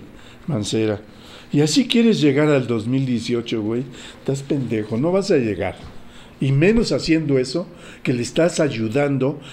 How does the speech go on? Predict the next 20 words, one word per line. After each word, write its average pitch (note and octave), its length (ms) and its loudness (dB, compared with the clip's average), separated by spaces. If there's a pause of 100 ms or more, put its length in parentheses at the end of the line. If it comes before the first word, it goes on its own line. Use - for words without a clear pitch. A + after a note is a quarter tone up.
(120)
a C3 120 2
las A#2 260 0
grandes C#3 420 2
transnacionales A#2+ 1080 -2 (240)
de A#2 200 0
la, G2+ 440 -2 (1600)
de B2+ 200 2
la A#2 120 4
aviación. A#2+ 640 2 (520)
Porque C3 560 2
lo A#2+ 240 -2
que C3 120 -4
hicieron G#3+ 420 4
con C#3+ 180 -2
Mexicana D#3 460 -2
de C#3 160 2
Aviación A#2+ 480 -2 (260)
fue E3 260 2
para C3+ 220 6
beneficiar A2+ 880 0